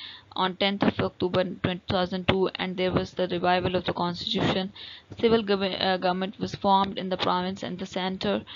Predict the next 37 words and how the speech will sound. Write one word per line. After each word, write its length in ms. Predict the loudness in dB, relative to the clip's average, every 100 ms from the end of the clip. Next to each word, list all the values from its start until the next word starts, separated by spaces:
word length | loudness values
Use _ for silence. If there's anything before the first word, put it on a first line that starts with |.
| -18 -20 -16 -10
and 140 | -4
ultimately 880 | -2 -2 -2 -4 -6 -6 -4 -4 -6 -12 -20 -14
in 180 | -8 -6
the 80 | -2
new 320 | 2 6 6
setup 560 | 4 -6 -8 -6 -8 -6
of 220 | -4 -4
the 80 | -4
provi-, 360 | -6 -4 -4 -6
uh, 240 | -6 -6 -4
Musharraf, 640 | -4 -4 -2 0 0 -2 -8 -20 -20 -20 _ -8
uh, 420 | -4 -2 -2 -4 -6
is 220 | -8 -8
president 680 | -4 -2 -2 -4 -4 -4 -8 -10
in 260 | -8 -8 -4
uniform. 640 | -4 -4 -4 -2 -2 -6 -14 -20 -20 -16
Uh, 60 | -8
Mir 260 | -4 -2
Zafrullah 640 | 0 -2 -2 -2 0 0 -2
Khan 280 | -2 -4 -4
Jamali 460 | -6 -4 -4 -4
was 140 | -6 -6
the 120 | -6
head 280 | -6 -4 -2
of 120 | -4
the 100 | -4
coalition 520 | -4 -4 -2 -2 -4
government. 400 | -4 -4 -6 -8
In 180 | -10 -10
three 240 | -6 -6
provinces 540 | -4 -4 -4 -6 -6 -6
there 240 | -4 -2 0
are 180 | -2 -6 -14 -18 -18 -20 _
government 460 | -2 0 0 0 0
of 260 | 2 0
Muslim 340 | 0 -4 -4 -6
League 300 | -4 -6